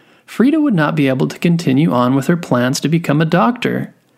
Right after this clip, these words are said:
During this time, she found joy in art and took up her childhood hobby of painting again. She tried to make the best of this time and found joy in art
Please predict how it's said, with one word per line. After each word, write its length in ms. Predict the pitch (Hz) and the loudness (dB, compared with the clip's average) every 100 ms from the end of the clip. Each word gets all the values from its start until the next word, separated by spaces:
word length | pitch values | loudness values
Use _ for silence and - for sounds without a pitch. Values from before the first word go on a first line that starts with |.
| _ _ _ _ - | _ _ _ _ -2
During 260 | 247 320 | 0 2
this 200 | 269 - | 0 -2
time, 300 | - 135 143 | -2 -2 -2
she 160 | 143 196 | -2 -2
found 300 | 185 220 202 | 0 0 2
joy 200 | 190 220 | 2 0
in 100 | 220 | 0
art 540 | 196 233 202 135 - - - - - | 0 2 2 0 -6 -18 -20 -20 -8
and 120 | - 175 | -4 0
took 180 | 262 | 0
up 140 | 285 285 | 0 0
her 120 | 277 | -2
childhood 500 | - 180 202 208 226 | 0 0 0 0 0
hobby 320 | 160 147 190 | 0 0 2
of 160 | 202 208 | 0 0
painting 420 | 175 208 208 165 | 2 2 2 0
again. 540 | 135 143 131 139 143 - _ _ - | 0 0 0 -2 -6 -10 _ _ -6
She 160 | - | -2
tried 240 | 262 311 294 | 0 2 2
to 60 | |
make 220 | 254 254 254 | 2 2 0
the 80 | |
best 340 | 196 190 240 180 | 2 2 2 0
of 80 | 143 | 0
this 220 | 139 - | -2 -2
time 380 | 139 135 131 139 | -2 -2 -2 -2
and 120 | 135 | -2
found 260 | 156 147 | 0 0
joy 220 | 143 147 135 | 0 0 0
in 100 | - | -2
art 460 | 151 170 202 208 | 0 0 0 -4